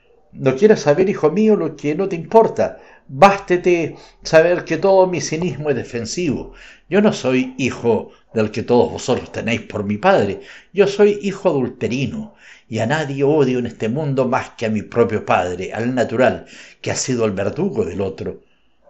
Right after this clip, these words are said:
del que por vileza y cobardía me dio su nombre, este indecente nombre que llevo. Pero padre no es el que engendra, es el que cría. Es que ese, el que creéis que me ha criado, no me ha criado, sino que me destetó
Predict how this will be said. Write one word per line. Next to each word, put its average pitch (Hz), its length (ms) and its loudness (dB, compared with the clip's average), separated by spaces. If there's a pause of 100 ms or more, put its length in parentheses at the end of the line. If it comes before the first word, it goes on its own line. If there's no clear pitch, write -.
(100)
del - 240 -4
que 156 140 -6
por 107 240 0
vileza 165 400 2
y - 40 -6
cobardía 110 520 2
me 107 160 -2
dio 113 180 0
su - 140 -6
nombre, 139 500 -2
este 139 300 -4
indecente 127 640 -4
nombre 127 320 0
que 120 80 -2
llevo. - 420 -6 (280)
Pero 113 180 -2
padre 214 300 6
no 131 100 0
es 104 120 -8
el 87 120 -14
que 107 100 -10
engendra, 104 600 0 (340)
es - 220 -4
el 170 140 -2
que 98 200 -12
cría. 131 460 0 (260)
Es - 200 -8
que 139 320 2
ese, - 420 -2 (180)
el 120 160 -2
que 123 160 -4
creéis 156 320 -2
que 185 160 -2
me 170 120 0
ha 165 100 0
criado, 165 420 2 (220)
no 196 160 2
me 220 80 6
ha 214 120 6
criado, 208 400 6
sino 185 300 -2
que 175 140 -2
me 170 100 -4
destetó 156 880 2